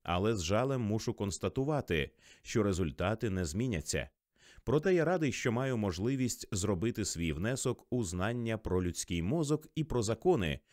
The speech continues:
які керують намаганнями штучно підсилити людський розум. Минулого вечора доктор Штраус сказав, що експериментальна невдача спростування теорії є не менш важливим для розвитку знання,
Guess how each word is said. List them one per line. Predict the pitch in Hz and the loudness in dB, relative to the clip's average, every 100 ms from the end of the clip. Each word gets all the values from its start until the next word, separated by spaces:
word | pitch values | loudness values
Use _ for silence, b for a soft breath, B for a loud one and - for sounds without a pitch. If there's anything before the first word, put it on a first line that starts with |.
| b b | b b
які | 90 - 92 | 0 0 -2
керують | 87 85 117 110 - | 0 0 0 -2 -4
намаганнями | 107 85 73 95 127 123 110 | -4 -2 -2 0 0 0 -2
штучно | 92 - 160 - 147 | -2 -4 -6 -4 -4
підсилити | 143 120 - 131 127 123 110 | -4 -4 0 0 0 0 0
людський | 90 - - 82 | 0 -4 -2 2
розум. | 92 82 80 60 - _ _ _ _ _ _ - | 2 2 -2 -4 -12 _ _ _ _ _ _ -4
Минулого | 98 175 196 151 | 0 4 4 4
вечора | 160 180 165 151 | 4 2 0 0
доктор | 127 131 123 98 | 0 0 0 -2
Штраус | - 135 151 123 | 0 0 0 -2
сказав, | - 104 82 123 110 | -2 -2 0 0 0
що | 78 98 | -2 -2
експериментальна | 87 - 101 92 95 90 104 110 95 | -2 0 0 0 0 2 2 2 0
невдача | 90 69 78 113 - 156 151 B B B | 0 -2 0 0 0 -2 -2 B B B
спростування | - 123 120 113 127 123 98 | -4 -2 0 0 0 0 -2
теорії | - 98 151 151 143 - | 0 0 2 0 0 -2
є | 107 104 156 160 | -6 -2 -2 0
не | 151 | 0
менш | 135 101 135 151 - - | 0 -2 -2 -4 -8 -6
важливим | 104 110 87 90 117 127 117 | -2 -2 -2 -2 0 -2 -2
для | 85 87 | 0 0
розвитку | 85 85 95 - 101 | 0 0 -2 -2 -4
знання, | 104 139 90 82 | -2 0 0 0